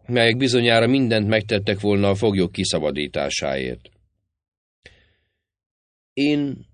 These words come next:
ott álltam ennek a nyüzsgő, felizgatott sokaságnak a közepén, és utána néztem a Soissons felé távolodó kocsisornak, amikor valaki kézen fogott, megfordultam, és anyámat láttam.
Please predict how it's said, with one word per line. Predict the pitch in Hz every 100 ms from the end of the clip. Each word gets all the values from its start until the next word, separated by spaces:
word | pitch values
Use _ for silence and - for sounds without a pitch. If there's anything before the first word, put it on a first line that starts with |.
| _
ott | 139 151 -
álltam | 95 104 87 - 80 78
ennek | 95 92 85
a | 82
nyüzsgő, | 110 131 104 104 95 90 82
felizgatott | - 104 104 92 92 87 82
sokaságnak | - 101 92 85 92 82 78
a | 76
közepén, | 95 98 98 101 104 107 104 - _ _ _ _ _ _
és | - 127 170
utána | 185 110 104
néztem | 104 110 - 113
a | 110
Soissons | - 127 104 104 101
felé | 104 98 92
távolodó | - 101 92 92 87 85
kocsisornak, | - 113 110 - 110 120 120 - _ _ _ _ _ _
amikor | 127 131 123 113
valaki | 117 131 113 87
kézen | - 123 117 113
fogott, | 104 107 98 90 - - _ _ _ _
megfordultam, | 107 110 - 131 117 123 113 120
és | 117
anyámat | 110 101 90 80 78 98
láttam. | 73 - - 73 64 62